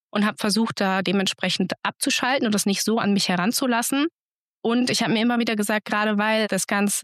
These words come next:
A-I-Thema so schnelllebig ist, bringt mir das auch gar nichts, mich neun Monate vorher oder sechs Monate vorher einzulesen. Und jeden Marketer, der das, glaub ich, gerade betrifft und der bei LinkedIn in seiner Bubble unterwegs ist, sieht, dass da jede Woche so viele neue Impulse kommen, neue Tools rausschießen,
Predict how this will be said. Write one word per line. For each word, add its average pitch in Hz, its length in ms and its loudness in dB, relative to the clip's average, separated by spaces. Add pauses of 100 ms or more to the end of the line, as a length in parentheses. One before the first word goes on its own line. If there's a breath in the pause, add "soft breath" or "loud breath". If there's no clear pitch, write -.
A-I-Thema 202 560 0
so 202 80 0
schnelllebig 202 560 0
ist, - 160 -2
bringt 247 180 0
mir 214 140 0
das 175 160 0
auch 175 120 -4
gar 180 200 0
nichts, 185 240 -2
mich 196 120 -2
neun 202 220 2
Monate 208 340 0
vorher 190 360 0
oder 180 160 0
sechs 190 240 -2
Monate 202 320 0
vorher 185 300 0
einzulesen. 196 640 0 (560)
Und 196 320 2
jeden 208 480 0 (180)
Marketer, 202 540 0
der 196 100 0
das, 202 140 -2
glaub 190 180 -2
ich, - 80 -6
gerade 196 200 -2
betrifft 214 420 -2
und 190 160 -2
der 196 100 2
bei 202 120 0
LinkedIn 202 380 0
in 214 100 2
seiner 202 200 0
Bubble 208 240 0
unterwegs 202 460 0
ist, - 180 -2
sieht, 220 220 0
dass 202 100 -2
da 196 220 0
jede 233 340 0
Woche 233 440 0
so 233 260 2
viele 220 340 0
neue 208 300 2
Impulse 226 420 0
kommen, 202 300 0
neue 202 240 2
Tools 226 420 -2
rausschießen, 190 920 0